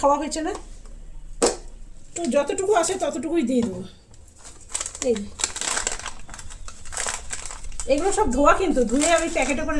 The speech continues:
রেখে দিই। সেদিন জানেন জ-, এ, উম, জোয়ানের একটা শিশি রেখেছিলাম, শিশিটা পড়ে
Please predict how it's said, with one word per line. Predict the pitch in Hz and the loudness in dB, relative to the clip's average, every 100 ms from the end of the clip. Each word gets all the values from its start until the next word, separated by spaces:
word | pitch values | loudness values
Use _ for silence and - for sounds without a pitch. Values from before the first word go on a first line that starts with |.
| 254 | 4
রেখে | 240 190 | 4 0
দিই। | 180 - - - - - - - - - - - - - - - | -2 -4 -4 -6 -6 -6 -6 -6 -6 -6 -6 -4 -4 -4 -4 -2
সেদিন | 277 285 320 | 0 2 2
জানেন | 339 381 277 208 | 2 2 2 2
জ-, | 247 | 2
এ, | 254 254 240 | 4 6 6
উম, | 233 233 226 226 214 | 6 4 4 4 6
জোয়ানের | 269 285 320 302 226 - | 8 8 4 2 -2 -4
একটা | 262 262 294 | -4 0 2
শিশি | 285 339 320 | 4 4 2
রেখেছিলাম, | 349 349 269 294 - - - - - - - - | 0 0 2 2 0 -6 -4 -4 -4 -8 -8 0
শিশিটা | 277 262 339 349 427 440 - - 262 | 4 4 4 4 2 2 -6 -4 0
পড়ে | 285 | 4